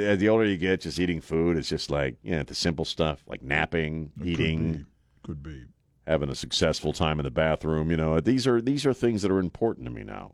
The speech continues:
Speaker 2: Yeah. I think you need to get out more.
Speaker 1: Nah.
Speaker 2: Maybe you should find a new
Speaker 1: I
Speaker 2: hobby.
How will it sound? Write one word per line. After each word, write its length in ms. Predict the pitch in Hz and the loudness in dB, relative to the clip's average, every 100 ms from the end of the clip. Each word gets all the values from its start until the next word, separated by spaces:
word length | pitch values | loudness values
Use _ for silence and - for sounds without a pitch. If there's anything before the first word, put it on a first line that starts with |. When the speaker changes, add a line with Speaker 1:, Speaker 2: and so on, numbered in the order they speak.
| - | -14
Speaker 2:
Yeah. 240 | 76 71 65 - _ _ _ _ 82 | -12 -10 -12 -14 _ _ _ _ -10
I 60 | |
think 220 | 117 165 | -6 -4
you 80 | 107 | -2
need 140 | 127 107 | -4 -4
to 80 | |
get 160 | 92 90 | -6 -6
out 180 | 107 110 | -6 -8
more. 260 | 64 58 - - | -8 -10 -14 -12
Speaker 1:
Nah. 460 | 90 101 135 135 151 | -2 2 4 4 0
Speaker 2:
Maybe 240 | 147 151 139 | 0 0 0
you 100 | 139 | -2
should 200 | 127 110 | -2 -6
find 240 | 135 131 | -4 -2
a 40 | 110 | 0
new 60 | |
Speaker 1:
I 140 | 113 135 | 2 2
Speaker 2:
hobby. 280 | 135 139 | -2 -8